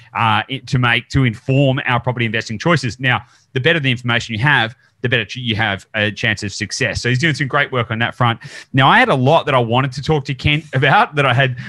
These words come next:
pr-, prior to the episode, had prepared a whole list of questions I was gonna dig into, uh, with him. But, uh, we started out actually really going wildly off-piste, but I think you're gonna love it. We started talking about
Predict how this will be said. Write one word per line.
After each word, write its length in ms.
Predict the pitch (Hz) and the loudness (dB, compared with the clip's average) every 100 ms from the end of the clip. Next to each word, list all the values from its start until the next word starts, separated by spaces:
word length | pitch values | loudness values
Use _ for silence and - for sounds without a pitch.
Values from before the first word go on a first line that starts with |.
| 139 | -6
pr-, 120 | - 127 | -2 -2
prior 380 | - 151 160 147 | 0 2 4 2
to 80 | |
the 100 | 135 | 0
episode, 380 | 139 139 143 127 | -2 0 0 0
had 180 | 123 123 | 0 -2
prepared 400 | - 135 127 131 | -2 0 2 2
a 80 | 123 | 0
whole 180 | 160 147 | -2 0
list 220 | 143 - | -2 -2
of 80 | 123 | -4
questions 420 | 135 131 135 123 | -4 -2 0 0
I 60 | |
was 80 | 127 | 0
gonna 200 | 127 120 | 0 0
dig 200 | 110 123 | 0 0
into, 400 | 123 123 131 123 - - - _ - | 0 2 4 4 0 -12 -20 _ 0
uh, 180 | 135 131 | 2 2
with 160 | 127 127 | 2 2
him. 200 | 131 123 | 4 2
But, 200 | 127 - - | 0 -2 -2
uh, 220 | 135 131 131 | 2 2 0
we 80 | 143 | 0
started 280 | 226 277 226 | 2 2 2
out 200 | 185 98 | 2 2
actually 300 | 131 143 127 | 0 0 0
really 280 | 131 160 | 2 2
going 380 | 123 135 117 95 - 120 | 2 2 2 -2 -8 -2
wildly 720 | 127 156 160 131 123 101 98 - _ _ | 4 4 4 2 0 0 -6 -18 _ _
off-piste, 580 | 131 131 - 131 131 - | -4 -4 -4 -4 -2 -2
but 100 | 127 | 0
I 80 | 117 | 0
think 240 | 117 180 | 0 -2
you're 80 | 180 | 0
gonna 160 | 151 139 | 0 2
love 220 | 123 131 | 4 2
it. 120 | 113 | 2
We 80 | 113 | -2
started 280 | - 143 131 | 0 0 0
talking 280 | 143 131 131 | -2 0 2
about 320 | 120 120 | 2 2